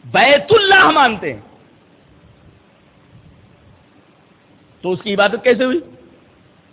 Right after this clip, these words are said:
اور جہاں تک بات ہے سارے مسلمانوں کا اس کی طرف رخ کر کے نماز پڑھنا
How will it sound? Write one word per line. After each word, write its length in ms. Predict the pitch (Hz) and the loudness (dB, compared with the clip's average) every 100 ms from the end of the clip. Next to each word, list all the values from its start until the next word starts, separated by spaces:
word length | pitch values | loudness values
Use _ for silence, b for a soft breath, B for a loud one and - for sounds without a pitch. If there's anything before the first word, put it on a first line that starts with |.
| _ b b | _ b b
اور 260 | 156 196 233 147 | 0 2 2 0
جہاں 260 | 139 170 269 | -4 -2 -2
تک 200 | - - 113 | -2 -8 -4
بات 360 | 139 220 - | 0 0 -2
ہے 320 | 123 147 233 311 - - - | -4 0 2 0 -4 -20 -10
سارے 400 | - 156 185 262 | -4 -2 0 0
مسلمانوں 1000 | 294 226 208 202 196 190 185 196 220 254 262 | 0 -4 -6 -4 -4 -2 0 0 0 -2 -2
کا 280 | - 240 240 | 0 0 2
اس 100 | 202 - - | -2 -6 -10
کی 280 | 247 240 - _ _ _ _ | -10 -10 -12 _ _ _ _
طرف 220 | - 208 175 | -2 0 0
رخ 260 | 165 247 - | -2 -4 -2
کر 120 | - | -2
کے 120 | - | 0
نماز 260 | 202 202 269 - | -2 -2 -2 -4
پڑھنا 300 | 175 226 | -6 -6